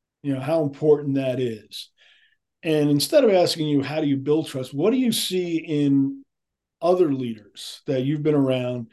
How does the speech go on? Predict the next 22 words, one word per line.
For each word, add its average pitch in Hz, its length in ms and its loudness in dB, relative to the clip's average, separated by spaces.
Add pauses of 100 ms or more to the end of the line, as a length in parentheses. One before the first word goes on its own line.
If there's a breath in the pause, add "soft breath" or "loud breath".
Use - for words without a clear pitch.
(260 soft breath)
who 143 160 -2
fail 160 640 2
to 120 440 -8 (760)
develop 120 500 -2
trust? - 480 -10
What, 196 340 -2 (600 soft breath)
you 143 120 0
know, 135 60 0
what 220 220 -2
were 180 100 4
their 151 140 6
blocks, 135 540 0
what 165 160 -8
they, 135 300 0 (120)
what 165 180 -6
they 147 160 0
did 143 320 2
and 135 100 0
what 135 120 -2
they 123 140 -4
didn't 120 400 -6
do? 110 200 -16